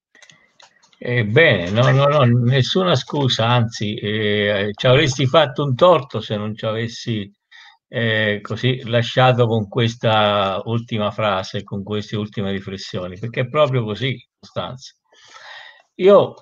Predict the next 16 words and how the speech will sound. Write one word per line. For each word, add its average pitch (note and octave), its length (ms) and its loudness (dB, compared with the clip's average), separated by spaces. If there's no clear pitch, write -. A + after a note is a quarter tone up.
mm, G2 1000 -4
vi, A#2 280 4
vi A#2 180 4
informo D3+ 580 6
che G#2+ 420 0
è A2+ 180 -4
trascorso A#2 1040 -2
un'ora, A#2 680 2
eh, F2+ 1040 -8
del A2 380 -6
vostro G#2 360 0
dialogo, G2+ 720 4
eh, F2 600 -6
tranquillamente, A2+ 1000 2
molto A#2 380 2
liscio, G#2 560 0